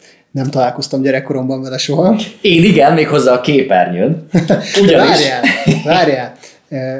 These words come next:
Speaker 1: az ő apja nem valami díler volt, aki, aki, aki valami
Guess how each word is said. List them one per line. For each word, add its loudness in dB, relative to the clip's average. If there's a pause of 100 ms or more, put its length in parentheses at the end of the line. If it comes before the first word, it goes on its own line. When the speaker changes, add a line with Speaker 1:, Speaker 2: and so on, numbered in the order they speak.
(560)
Speaker 1:
az -4
ő 4
apja 0
nem -2
valami 0
díler 2
volt, -4
aki, -4
aki, -6
aki -4
valami -8